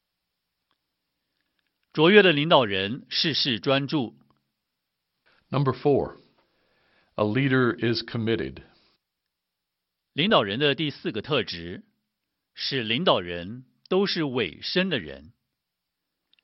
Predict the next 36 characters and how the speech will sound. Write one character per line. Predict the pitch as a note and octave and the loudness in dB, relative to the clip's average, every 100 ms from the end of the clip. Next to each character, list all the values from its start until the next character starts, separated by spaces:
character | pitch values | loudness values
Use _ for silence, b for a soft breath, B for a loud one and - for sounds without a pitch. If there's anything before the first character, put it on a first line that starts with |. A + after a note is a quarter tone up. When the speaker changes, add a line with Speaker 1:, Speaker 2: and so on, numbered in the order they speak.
| _ - | _ -4
Speaker 1:
委 | C3 A#2+ | -2 0
身 | - G#3+ G#3+ G#3 - _ | 2 2 0 -8 -18 _
就 | - F3 | -6 -4
是 | E3 | -4
把 | - D#2+ | -4 -6
自 | - A3+ E3+ | -6 -6 -4
己 | G2 D2 C2+ _ _ | -8 -14 -18 _ _
奉 | - A#3 D#3 | -4 -2 -2
献 | - D#3+ | -4 -4
给 | G2+ D#2 | -4 -8
一 | F#2 | -6
个 | B2 | -4
事 | - - A2+ | -4 -4 -4
业。 | E2 G2 D#2 _ _ _ _ _ _ _ _ _ _ _ _ _ _ _ _ _ | -6 -8 -10 _ _ _ _ _ _ _ _ _ _ _ _ _ _ _ _ _
我 | - | -2
相 | D3 B3+ | 2 4
信 | B3 G#3+ | 4 2
没 | G#3+ | 2
有 | G#3+ | 0
委 | E3 D#2+ | 0 -4
身， | - F#3 F3+ F#3 - _ _ _ _ _ _ - | -2 0 0 -2 -12 _ _ _ _ _ _ -10
您 | A#2 D#3+ | -6 -4
终 | G3 G3 | -2 -2
生 | F#3+ G3+ G3+ G3+ _ | 0 -2 -2 -8 _
不 | F3 | -6
能 | D3 D3 | -4 -2
完 | G#2 G#2+ E3+ | -2 -2 -4
成 | - G2+ G#2+ | -8 -10 -8
任 | D#3+ F#3+ C3+ | -4 -4 -4
何 | - A2 | -8 -6
有 | G#2+ C2+ | -6 -6
价 | - D3 F2+ | 2 2 2
值 | F#2 | -6
的 | F2+ | -10
事 | - A2 | -8 -8
情。 | - F2+ D2+ - | -8 -14 -16 -20